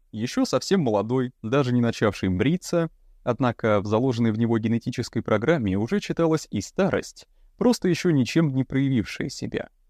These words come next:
Но уже вытаскивавший ящики с овощами и мешки с картофелем на придорожный лоток, стоял и слушал.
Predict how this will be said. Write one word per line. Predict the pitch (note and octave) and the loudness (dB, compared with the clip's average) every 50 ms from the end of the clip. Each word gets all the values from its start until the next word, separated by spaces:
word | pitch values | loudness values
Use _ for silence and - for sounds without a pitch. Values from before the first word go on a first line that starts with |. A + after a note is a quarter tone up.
| _ _ _ - | _ _ _ -8
Но | - G2 A#2 D#3+ G#3 A3+ | -2 0 2 4 4 4
уже | G#3 F3 F3+ G3+ F#3+ | 2 4 4 2 2
вытаскивавший | E3+ E3 D#3 - - D#3 D3 - - - A2+ G#2+ G2 F#2+ - - A2 | 2 2 -2 0 2 0 0 0 -2 -2 -2 0 0 -2 -4 -4 -4
ящики | G#2 A2+ C3+ C3 - - G#2+ - G#2+ | -2 0 -2 -2 -4 -6 -4 -4 -4
с | - - | -2 -2
овощами | G#2+ G#2+ A2 - - - C3+ A#2+ A2 G#2 G2+ - | -2 -2 -2 -2 -2 -2 0 0 2 0 0 -2
и | - A#2 A2+ | -2 -2 0
мешки | A#2 A#2+ - - - A#2 | 0 0 -2 -2 -4 -4
с | - - | -4 0
картофелем | - A#2+ G#2+ - - C3+ A#2+ - A2 G2+ G2 G#2 | -2 -2 -2 0 -2 -2 -2 0 0 0 2 2
на | G#2 G2 | 0 0
придорожный | - A#2+ A2+ A#2 A#2+ A#2+ A2 G2+ - G#2+ G2 | 0 0 2 4 4 4 2 0 0 -2 -2
лоток, | G2+ G#2 - - F#3 G3+ - _ _ _ - _ _ _ _ _ | -2 -2 -2 0 0 0 0 _ _ _ -20 _ _ _ _ _
стоял | - G#2+ G2+ G2+ A#2 C3+ D3 C#3+ - _ _ - | -2 -2 0 4 4 4 4 2 -2 _ _ -4
и | A#2+ | -4
слушал. | - - - A2 G#2 G2 F#2+ - - - - - - | -4 -2 -4 -2 -2 -2 -4 -4 -8 -8 -8 -8 -12